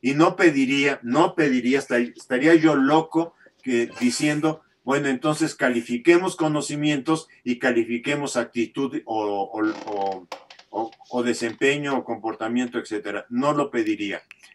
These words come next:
Yo lo que pido es que haya un espacio para que el alumno pueda reflexionar sobre lo, su compromiso y lo que está haciendo para aprender. Entonces,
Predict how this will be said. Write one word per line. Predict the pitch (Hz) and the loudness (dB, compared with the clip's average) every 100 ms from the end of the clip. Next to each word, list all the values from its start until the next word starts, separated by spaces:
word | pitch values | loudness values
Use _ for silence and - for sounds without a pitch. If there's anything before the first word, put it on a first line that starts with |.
| _ | _
Yo | 104 147 - - | -2 -2 -2 -6
lo | 113 110 | -8 -4
que | 110 | -4
pido | 135 143 131 131 | -2 -2 0 -2
es | 127 - _ _ - | -4 -12 _ _ -2
que | 139 | 2
haya | 139 147 | 2 2
un | 147 135 | 0 -2
espacio | 123 - 143 143 147 | -4 0 0 0 -2
para | 127 113 107 | 0 0 0
que | 110 | -2
el | 110 | -2
alumno | 117 131 135 135 135 _ _ _ | 0 0 0 -2 -4 _ _ _
pueda | 151 160 156 135 | 4 6 6 4
reflexionar | 113 - 107 104 110 110 113 113 _ _ - | 0 -6 -6 -6 -6 -4 -4 -4 _ _ -14
sobre | - 120 113 | -4 -2 0
lo, | 107 - - | -2 -6 -8
su | - 160 | 0 2
compromiso | 156 127 113 113 120 113 127 - _ - | 2 -4 -4 -2 -2 -2 -6 -8 _ -4
y | 110 | -2
lo | 113 107 | -2 -4
que | |
está | 107 127 | -6 -4
haciendo | 123 127 123 120 | -2 -2 -4 -4
para | 110 98 | -2 -4
aprender. | - 101 87 87 - _ _ _ _ _ _ _ _ _ _ _ 127 | -4 -12 -10 -12 -14 _ _ _ _ _ _ _ _ _ _ _ -6
Entonces, | 127 123 120 113 - | -4 -2 -2 -4 -10